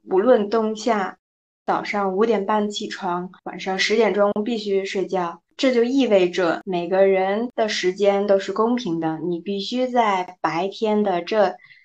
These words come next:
十几个小时里面完成你所有的学业。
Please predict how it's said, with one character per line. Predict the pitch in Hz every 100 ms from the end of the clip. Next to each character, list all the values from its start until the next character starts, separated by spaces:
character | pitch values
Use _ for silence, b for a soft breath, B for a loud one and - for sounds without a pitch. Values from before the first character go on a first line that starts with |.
| b _ _
十 | - - - 220
几 | 214 196
个 | 202
小 | 208 170
时 | 180 - 190
里 | 190 160 -
面 | 180 165 160
完 | 190 196
成 | 208 196 185
你 | 170
所 | 143 - 165
有 | 180 165
的 | 160 156
学 | - 165 160
业。 | 170 165 -